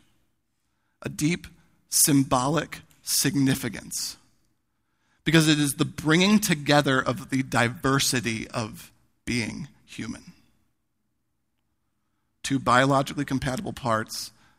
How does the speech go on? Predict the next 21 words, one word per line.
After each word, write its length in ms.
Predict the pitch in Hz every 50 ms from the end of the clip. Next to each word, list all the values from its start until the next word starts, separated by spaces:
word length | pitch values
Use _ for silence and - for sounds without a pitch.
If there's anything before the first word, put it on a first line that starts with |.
| _ _ _ -
coming 240 | - 135 120 120 113
together 460 | 120 107 120 120 113 113 107 110 -
as 140 | - 120 -
a 60 | 117
unity. 600 | 117 117 113 113 113 110 107 - - - 156 - _ _ _ _ _ _ _ _ _ _ _ _ _ _ _ _ _ _ _ _ _ _ _ _ _ _ _ _ _ _ _ _ _ _ _ _ _ _ _ _ _ _ _ _ _ _ _ _ _ _ _ _ _ _ _ _ _ _ _ _ _ _ _ _ _ _ _ _ _ _ _ _ _ _ _ _ _ - - - -
And 100 | - 139
then 100 | 143 143
Jesus 280 | 156 156 156 156 -
develops 460 | - 156 143 151 143 135 135 - - 156
it 80 | -
more. 380 | 135 135 139 131 113 - 135 135 - - _ _ _ _ _ _ _ _ _ _ _ _
He 100 | - 156
jumps 280 | 147 143 147 151 151 -
to 100 | - 151
Genesis 400 | 143 160 156 151 - 147 - -
two, 220 | - - 180 175 170
so 100 | - 165
that's 100 | - 156
our 60 | 139
next 300 | 143 147 139 - - -
slide, 340 | - 156 147 147 147 151